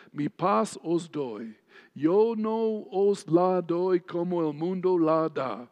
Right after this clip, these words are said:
Aleluya. "No se turbe vuestro corazón,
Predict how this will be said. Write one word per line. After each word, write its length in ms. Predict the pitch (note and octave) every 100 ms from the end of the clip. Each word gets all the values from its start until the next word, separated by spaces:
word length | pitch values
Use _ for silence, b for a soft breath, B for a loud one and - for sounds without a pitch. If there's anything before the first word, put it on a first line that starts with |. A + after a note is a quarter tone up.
| b b
Aleluya. 540 | - C3 C#3 C3+ A2 - B B -
"No 340 | D3 E3+ A3+
se 220 | A3 A#3
turbe 500 | A#3+ A#3 B3+ G#3 G3
vuestro 400 | G3 F3+ F#3+ G3+
corazón, 640 | - F#3+ F#3+ - G#3+ D3